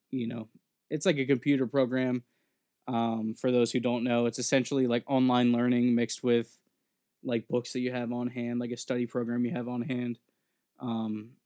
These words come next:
I think it's, like, ten weeks, something like that. So, yeah,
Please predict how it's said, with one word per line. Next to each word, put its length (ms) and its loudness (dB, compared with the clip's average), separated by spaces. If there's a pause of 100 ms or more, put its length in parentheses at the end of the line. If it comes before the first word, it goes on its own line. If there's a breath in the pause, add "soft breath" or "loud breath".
(640)
I 80 -6
think 160 4
it's, 100 2
like, 120 4
ten 220 2
weeks, 420 -2 (920)
something 340 -4
like 200 -2
that. 280 -2
So, 500 -2 (600)
yeah, 200 2